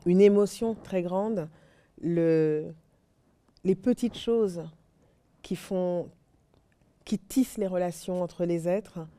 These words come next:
qui, qui donnent vie, qui donnent corps à, par exemple, un enfant sorti du village qui va devenir boy dans une famille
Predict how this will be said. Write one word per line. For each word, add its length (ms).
qui, 540
qui 140
donnent 220
vie, 420
qui 140
donnent 220
corps 480
à, 340
par 100
exemple, 360
un 120
enfant 560
sorti 340
du 100
village 500
qui 100
va 100
devenir 340
boy 280
dans 120
une 160
famille 600